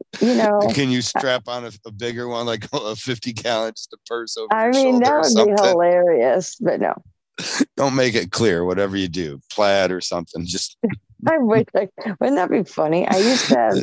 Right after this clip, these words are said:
Speaker 2: <laughs> Make it
Speaker 1: these
Speaker 2: Louis Vuitton.
Speaker 1: Oh, yeah. "Can I have a Gucci catheter this
Speaker 2: <laughs>
Speaker 1: week?"
Speaker 2: Uh,
Speaker 1: Yeah.
Speaker 2: it, you, you, you would look, you know, you wouldn't, you would almost wanna fill it up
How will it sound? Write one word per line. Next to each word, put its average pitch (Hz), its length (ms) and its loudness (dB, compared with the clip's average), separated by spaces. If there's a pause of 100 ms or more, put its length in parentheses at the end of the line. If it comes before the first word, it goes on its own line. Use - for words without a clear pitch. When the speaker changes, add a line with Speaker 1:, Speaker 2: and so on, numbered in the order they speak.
(180)
Speaker 2:
<laughs> - 220 -10
Make 151 180 2
it 127 120 6
Speaker 1:
these - 0 -
Speaker 2:
Louis 135 260 4
Vuitton. 120 600 0 (720)
Speaker 1:
Oh, 226 240 4
yeah. 202 240 4 (560)
"Can 247 120 4
I 254 60 4
have 311 200 2
a 320 120 2 (120)
Gucci 175 440 0
catheter 180 600 2
this 240 320 0
Speaker 2:
<laughs> - 0 -
Speaker 1:
week?" 262 720 2 (1800)
Speaker 2:
Uh, 131 320 4
Speaker 1:
Yeah. - 120 -2 (200)
Speaker 2:
it, - 160 -6 (340)
you, 135 280 4
you, 127 220 -2 (160)
you 120 140 0
would 117 160 0
look, 117 200 -2 (320)
you 113 100 0
know, 101 240 -2
you 104 180 -8
wouldn't, 120 300 0
you 113 140 -4
would 120 100 -2
almost 131 340 -2
wanna 120 240 -4
fill 110 260 -10
it 95 100 -8
up 113 180 -4